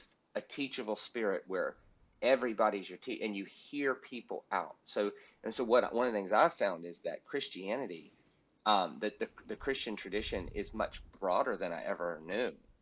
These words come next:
Um, and I, and I discipline my life to read widely. So, um, so I don't, I, I don't just read people from one tribe. I try to let everybody's perspective teach me something about God, because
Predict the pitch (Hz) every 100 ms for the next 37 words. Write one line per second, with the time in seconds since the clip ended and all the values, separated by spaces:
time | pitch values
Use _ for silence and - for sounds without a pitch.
0 | _ _ _ _ 107 98 90 - 113 110
1 | 107 - 107 104 98 120 131 - 123 120
2 | 101 92 87 95 107 98 - - 95 95
3 | 107 113 104 90 90 90 92 82 58 -
4 | _ _ _ _ - - 117 101 95 -
5 | _ - 101 87 85 - - - 104 117
6 | 113 85 - _ - 95 - 113 117 101
7 | 117 107 - 104 101 - 113 98 95 -
8 | 95 87 92 95 92 87 85 82 - _
9 | _ - 123 113 90 67 - _ _ _
10 | - 101 117 107 98 95 85 - 110 113
11 | 117 104 101 92 - 95 - 104 - 95
12 | - 135 127 - 104 - 87 92 87 82
13 | 80 - 120 80 - - 107